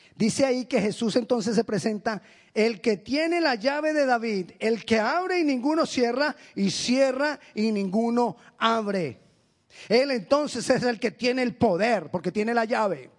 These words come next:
Está diciendo Jesús, "Yo soy el que tengo el poder, yo soy el que tengo la autoridad, más que nadie". Y él, dice la palabra del Señor, que nos ha delegado esa autoridad a nosotros. Nosotros tenemos la autoridad para abrir y para cerrar.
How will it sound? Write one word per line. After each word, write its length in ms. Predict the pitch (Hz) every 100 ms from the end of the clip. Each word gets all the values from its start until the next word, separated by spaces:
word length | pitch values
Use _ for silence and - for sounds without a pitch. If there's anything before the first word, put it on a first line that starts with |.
| _ _ - -
Está 280 | 196 - 269
diciendo 460 | 285 247 277 285 233
Jesús, 360 | 233 294 285 - -
"Yo 300 | 160 285 277
soy 280 | - 254
el 80 | 262
que 100 | 247
tengo 200 | 233 233
el 80 | 240
poder, 440 | 233 202 180 151 - - -
yo 280 | 156 285
soy 220 | 285 277 285
el 80 |
que 80 | 277
tengo 220 | 240 247
la 80 | 262
autoridad, 680 | 247 247 233 214 208 170 - _ - -
más 460 | 196 262 254 -
que 160 | - 226
nadie". 580 | 220 262 220 165 135 110 _ _ _ _
Y 160 | 135 160
él, 300 | 160 120 - _ -
dice 220 | 120 151
la 100 | 143
palabra 400 | 147 143 131 131
del 120 | 123
Señor, 320 | - 127 135 - -
que 120 | - 147
nos 220 | 135 170
ha 100 | 156
delegado 480 | 165 147 135 147 151
esa 140 | 151
autoridad 560 | 147 143 127 123 139 165
a 160 | 254 349 _ _ _ _ _ _ _ _ -
nosotros. 880 | 98 85 - 85 - - - - - _ _ _ _ _ _ - -
Nosotros 540 | - 165 185 190 196 -
tenemos 320 | 165 180 185
la 60 |
autoridad 500 | 165 160 170 160 170
para 180 | 165 147
abrir 280 | 131 165 214
y 60 | 214
para 220 | 180 143
cerrar. 480 | 147 135 135 -